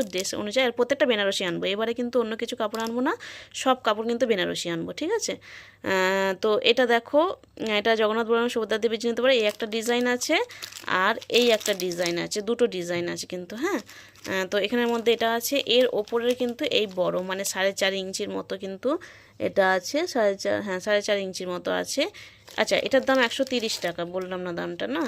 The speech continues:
এটা, এটা আছে একশো তিরিশ টাকা, আর এটা আছে দুশো চল্লিশের, ঠিক আছে? আহ, এইগুলো আছে দুশো ষাট টাকার কিন্তু। দেখো, এই মুকুটগুলো আছে দুশো ষাট টাকার। আচ্ছা, এই মুকুটের দামটা কমলো কিন্তু, এটা একশো দশের হয়ে গেল,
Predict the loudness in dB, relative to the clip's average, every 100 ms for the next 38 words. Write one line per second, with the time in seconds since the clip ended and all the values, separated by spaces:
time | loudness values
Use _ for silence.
0 | 0 2 2 0 -4 0 0 2 -2 -2
1 | -6 -6 -6 -4 -4 -4 0 -2 -2 -8
2 | -20 -6 -2 0 2 2 2 2 -2 -2
3 | -2 0 0 0 -4 -6 -8 -12 _ -10
4 | -6 -4 -4 -4 -8 -12 -20 -20 -10 -4
5 | -2 0 0 0 0 0 0 0 -2 -4
6 | -2 0 0 -2 -2 -6 -4 -4 -4 -6
7 | -6 -12 -14 -20 -20 _ _ -2 -2 0
8 | 0 0 0 -2 -4 -4 -2 -4 -2 -2
9 | -2 -4 -4 -6 -4 -6 -4 -2 0 0
10 | -2 -14 -16 -6 0 4 4 4 0 -2
11 | 2 2 2 0 0 -2 -2 -4 -4 -2
12 | -2 -4 0 0 0 -2 0 0 0 -2
13 | -2 -2 -2